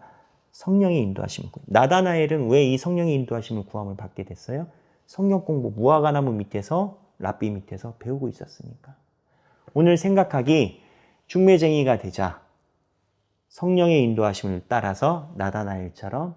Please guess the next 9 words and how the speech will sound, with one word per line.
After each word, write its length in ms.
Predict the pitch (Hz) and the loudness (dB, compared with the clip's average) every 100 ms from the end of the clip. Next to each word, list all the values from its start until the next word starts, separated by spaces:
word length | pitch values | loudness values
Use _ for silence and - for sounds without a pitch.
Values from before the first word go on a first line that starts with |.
| - | -14
말씀 560 | 101 101 98 - 107 | -12 -10 -10 -10 -8
위에 160 | 101 98 | -8 -12
정의하자. 720 | - 98 101 107 104 113 107 _ _ _ - | -14 -14 -14 -14 -20 -20 -20 _ _ _ -6
나다나엘이 540 | 147 170 165 147 123 | -4 -4 -4 -4 -6
무화과나무 580 | 101 117 117 110 101 98 | -6 -8 -10 -10 -10 -12
밑에서 320 | - 107 - | -14 -20 -14
말씀 320 | 101 113 113 | -14 -14 -16
배우고 220 | 98 - | -14 -16
있었으니까. 720 | 98 - 107 - 107 - _ | -16 -18 -20 -20 -20 -20 _